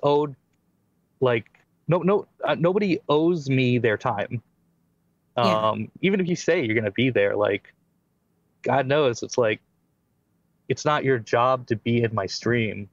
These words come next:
Speaker 1: right? Like, um, and so managing what content I do, how I change things up,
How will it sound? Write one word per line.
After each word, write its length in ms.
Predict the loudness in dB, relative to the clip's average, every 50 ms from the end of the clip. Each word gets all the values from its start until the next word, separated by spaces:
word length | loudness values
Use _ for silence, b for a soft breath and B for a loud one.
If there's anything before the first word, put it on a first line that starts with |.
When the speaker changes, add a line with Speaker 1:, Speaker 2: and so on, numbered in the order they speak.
| _ -2
Speaker 1:
right? 360 | 0 0 2 2 0 0 0
Like, 400 | 0 0 0 0 -4 _ _ _ _ _ _ _ _ _ _ _ _ _ _ _ _ _ _ _ _ -4
um, 540 | -2 -2 -2 -2 -2 -4 -4 -4 -6 -10 -14 _ _ _ _ _ _ _ _ _ _ _ _ _ _ _ _ _ _ _ _ _ _ _ _ -6
and 240 | -4 -2 -2 -2 -4
so 580 | 0 0 2 2 2 2 0 0 -2 -4 -4 -8 _ _ _ _ _ -2
managing 680 | -2 0 2 2 0 0 0 0 0 0 0 0 0 -2
what 180 | -2 -2 -2
content 440 | -2 -2 0 0 0 0 -2 -2 0
I 100 | 0 -2
do, 320 | 0 0 0 0 0 0
how 200 | 0 0 0 2
I 80 | 2 0
change 380 | -2 -2 -4 -4 -4 -6 -8 -12
things 260 | -12 -10 -6 -2 0
up, 240 | 0 0 0 -2